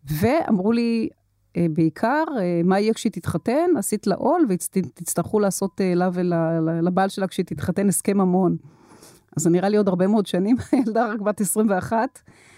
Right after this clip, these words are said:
וגם אם היא תתחתן, כרגע יש לה חבר מקסים, אה, אז בעצם אני מעצימה ג-, גם את הזוג קדימה, החיים יהיו קצת יותר קלים, וזה בעצם מה שעשו ההורים שלי.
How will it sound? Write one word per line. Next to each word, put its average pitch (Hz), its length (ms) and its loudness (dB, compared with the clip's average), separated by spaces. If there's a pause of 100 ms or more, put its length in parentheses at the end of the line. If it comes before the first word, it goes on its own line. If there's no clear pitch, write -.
(340)
וגם 170 1080 2
אם 220 80 4
היא 214 80 0
תתחתן, 220 580 -2 (120)
כרגע 180 240 -4
יש 185 160 -6
לה 190 60 -4
חבר 175 420 -2
מקסים, 233 520 0 (600)
אה, 190 40 0 (720)
אז 165 140 0
בעצם 214 320 0
אני 285 120 4
מעצימה 202 460 0
ג-, 247 220 -4
גם 254 160 2
את 330 120 -2
הזוג 302 320 2
קדימה, 185 500 0
החיים 180 340 -2
יהיו 302 140 0
קצת - 260 -4
יותר 285 240 -4
קלים, 269 440 -4
וזה 190 180 -2
בעצם 269 240 -2
מה 302 80 2
שעשו 294 340 -2
ההורים 294 240 2
שלי. 311 360 0